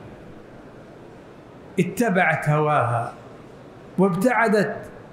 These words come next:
عن كتاب ربها جل جلاله، وما اهتدت بهدى الله، وما خضعت لأمر الله، وما رضيت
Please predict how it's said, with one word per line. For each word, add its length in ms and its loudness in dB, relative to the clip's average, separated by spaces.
عن 220 6
كتاب 460 4
ربها 640 4
جل 400 6
جلاله، 580 2
وما 260 6
اهتدت 480 4
بهدى 380 6
الله، 600 6
وما 340 6
خضعت 540 4
لأمر 380 6
الله، 680 6
وما 640 4
رضيت 520 6